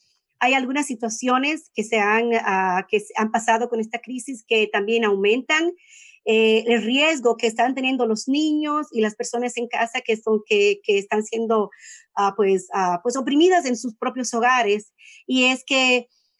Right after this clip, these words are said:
en Ore-, en todo el país el aumento de la, de la venta de, de, de, de armas de fuego ha aumentado,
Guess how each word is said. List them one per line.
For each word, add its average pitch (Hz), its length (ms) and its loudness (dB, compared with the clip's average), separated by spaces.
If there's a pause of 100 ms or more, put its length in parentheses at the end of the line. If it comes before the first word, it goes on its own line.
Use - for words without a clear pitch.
(240)
en 247 160 2
Ore-, 254 240 2
en 247 80 4
todo 277 160 2
el 302 140 0
país 311 420 2
el 220 140 2
aumento 226 500 2
de 254 140 2
la, 214 520 2
de 214 80 0
la 202 140 2
venta 226 360 2
de, 202 380 0
de, 190 260 -6
de, 190 600 0
de 202 80 0
armas 233 240 0
de 233 80 -8
fuego 247 460 -2
ha 190 60 -2
aumentado, 208 680 2